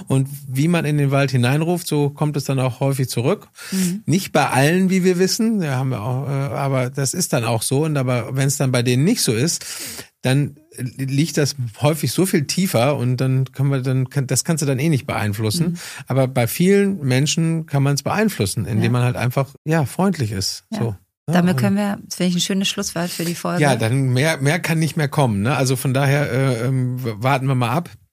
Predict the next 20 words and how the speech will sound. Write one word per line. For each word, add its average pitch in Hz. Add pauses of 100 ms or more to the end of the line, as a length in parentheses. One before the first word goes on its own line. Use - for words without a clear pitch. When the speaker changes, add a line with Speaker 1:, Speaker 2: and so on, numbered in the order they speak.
(120)
Speaker 1:
was 127
jetzt - (560)
bei 117
uns 143
kommt, 147
was 123
der 117 (140)
Chief 135
Growth, 127 (200)
Growth 123
Officer, 120
äh, 180
<laughs> -
jetzt -
hier, 139 (360)
hier, 135
äh, 127
sozusagen 123
umsetzen 139
kann. 151